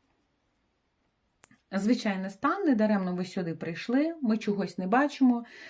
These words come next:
гроші ніби є, але вони розлітаються, причому розлітаються іноді не по призначенню, тому що є певний варіант, де ви застрягли, е,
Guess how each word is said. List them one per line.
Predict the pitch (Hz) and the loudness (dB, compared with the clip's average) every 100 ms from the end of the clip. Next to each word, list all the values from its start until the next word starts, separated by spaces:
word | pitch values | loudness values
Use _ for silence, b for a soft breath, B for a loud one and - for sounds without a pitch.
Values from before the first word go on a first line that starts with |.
| B | B
гроші | - 208 226 208 202 | 0 2 2 2 -2
ніби | 190 180 185 | -2 -2 -2
є, | 180 185 180 151 | -2 -2 -2 -2
але | 180 185 | -2 -2
вони | 180 175 | 0 0
розлітаються, | 170 165 185 190 254 277 247 - 208 | -2 -4 -6 0 2 2 0 -2 -6
причому | 208 - 220 208 190 | -6 -6 0 2 2
розлітаються | 190 190 202 202 190 180 - 180 175 B B B B B - | -2 -4 -2 -2 -2 -4 -4 -4 -6 B B B B B 6
іноді | 240 220 202 | 6 6 6
не | 202 208 | 6 6
по | 208 180 | 4 -4
призначенню, | 170 165 185 226 262 - 220 202 | -4 -4 0 2 0 2 2 2
тому | 202 202 | 4 2
що | 202 - 180 170 - - _ _ - | 0 -2 -2 -2 -4 -10 _ _ -10
є | 175 190 214 240 254 | -4 0 2 2 -2
певний | - 196 180 185 165 - - | 0 2 2 -2 -2 -8 -10
варіант, | - 185 175 214 226 202 - | -6 -4 -2 -2 -2 -4 -12
де | 160 170 165 | -10 -8 -6
ви | 156 160 190 190 | -6 -6 -6 -6
застрягли, | 160 170 165 - 180 156 165 190 | -8 -8 -8 -6 -4 -4 -4 -2
е, | 226 | 0